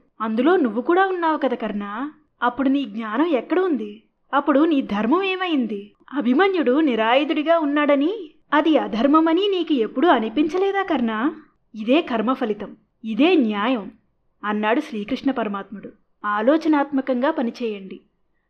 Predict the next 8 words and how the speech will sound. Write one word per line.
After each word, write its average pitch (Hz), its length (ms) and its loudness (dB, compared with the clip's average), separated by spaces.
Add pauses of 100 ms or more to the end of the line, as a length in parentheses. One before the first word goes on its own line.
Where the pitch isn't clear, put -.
(140)
ఒకరి 269 320 2
బలహీనతను 277 680 0
ఉపయోగించుకోకండి. 254 1120 -4 (400)
అదే 277 300 2
కర్మ 262 480 0
మీకోసం 247 540 2
వేచి 226 320 0
ఉంటుంది 214 500 -8